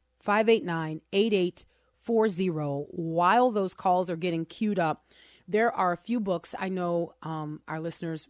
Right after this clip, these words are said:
you may get booked out with us, but whenever there's an opportunity for us to say, "Hey, listen, here are some tools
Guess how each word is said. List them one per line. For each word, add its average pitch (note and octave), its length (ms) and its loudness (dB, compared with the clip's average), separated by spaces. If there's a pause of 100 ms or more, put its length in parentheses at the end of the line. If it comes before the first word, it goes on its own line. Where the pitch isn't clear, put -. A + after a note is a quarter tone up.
you F3+ 220 -6
may F3+ 160 -2
get E3 200 -6
booked F3 320 -6
out E3 380 -4 (300)
with F3+ 260 -2
us, E3 340 -6 (280)
but E3+ 340 -2
whenever G3 340 -2
there's G3 200 0
an F#3+ 40 -4
opportunity G3+ 520 -4
for F3+ 200 -2
us F3+ 120 -2
to F#3+ 100 -8
say, E3 460 -2 (260)
"Hey, G#3 240 0
listen, F3+ 600 -4
here A#3 380 0
are E3+ 200 -4
some E3+ 280 -4
tools G3 540 -2